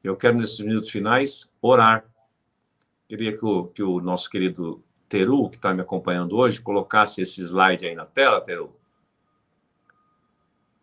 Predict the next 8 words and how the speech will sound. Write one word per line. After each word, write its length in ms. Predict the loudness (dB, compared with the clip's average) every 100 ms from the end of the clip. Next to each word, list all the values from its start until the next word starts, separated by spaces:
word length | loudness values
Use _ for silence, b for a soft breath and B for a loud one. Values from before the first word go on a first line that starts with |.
| _ _ _ _ -14
Eu 140 | -14
quero 280 | -6 -4 -4
colocar 420 | -4 -6 -4 -4
esse 180 | -4 -8
slide 380 | -6 -2 -2 -4
na 100 | -8
tela 320 | -4 -4 -4
aqui. 380 | -8 -10 -10